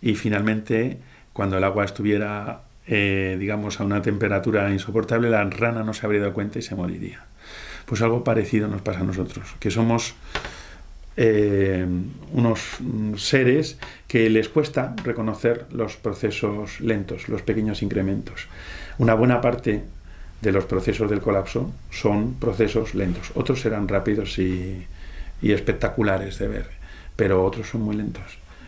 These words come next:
Y los lentos como civilización, como sociedad y como individuos no nos resulta fácil verlos.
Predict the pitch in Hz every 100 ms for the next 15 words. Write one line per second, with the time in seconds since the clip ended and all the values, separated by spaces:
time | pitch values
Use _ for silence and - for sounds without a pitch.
0 | - 110 101 98 107 110 120 127 113 98
1 | 92 104 98 98 95 113 110 101 107 98
2 | 95 98 101 101 98 - - 104 101 101
3 | 104 113 123 123 - - - - - 110
4 | 104 107 107 95 - 107 107 - 90 90
5 | - - -